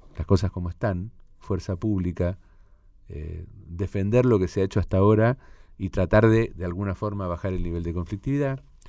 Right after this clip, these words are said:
<coughs> Una mirada, por lo menos, de reconocimiento, de conocimiento, eh, sobre la situación y un enunciado,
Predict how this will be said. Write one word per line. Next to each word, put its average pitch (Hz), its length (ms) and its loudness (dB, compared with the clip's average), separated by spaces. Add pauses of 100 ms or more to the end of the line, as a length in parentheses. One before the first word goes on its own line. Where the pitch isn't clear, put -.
(320)
<coughs> - 340 4 (920)
Una 117 260 0
mirada, 120 680 8
por 98 100 2
lo 95 80 2
menos, 110 200 2
de 98 80 4
reconocimiento, 95 1300 0
de 87 120 -2
conocimiento, 90 1160 -4
eh, 85 340 -4
sobre 90 360 0
la 85 100 0
situación 95 640 -2
y 80 140 -8
un 85 220 -8
enunciado, 107 920 0